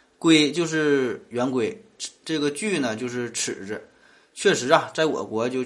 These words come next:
传说这个伏羲氏手里拿着呢就是这个尺子，这个女娲娘娘啊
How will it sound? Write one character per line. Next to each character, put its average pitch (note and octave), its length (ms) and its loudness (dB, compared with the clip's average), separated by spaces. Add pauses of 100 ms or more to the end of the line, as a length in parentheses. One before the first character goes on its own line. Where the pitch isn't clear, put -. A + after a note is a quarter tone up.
(140)
传 C#3+ 260 -2
说 A#2+ 560 0 (480)
这 B2+ 160 -4
个 A2 380 -2
伏 C#3 180 -6
羲 C#3 220 -2
氏 D3 320 -4
手 - 180 -4
里 B2+ 140 -2
拿 F#2 260 -8
着 C3 140 -4
呢 B2 180 -4
就 A#2 140 -10
是 A2+ 140 -10
这 A#2 120 -6
个 A2+ 160 -8
尺 - 380 -8
子， G2 100 -12 (380)
这 D3 100 -4
个 C#3 140 -2
女 A#2+ 160 -6
娲 C#3 180 6
娘 A#2 220 -2
娘 C3 180 -2
啊 F#2 220 -8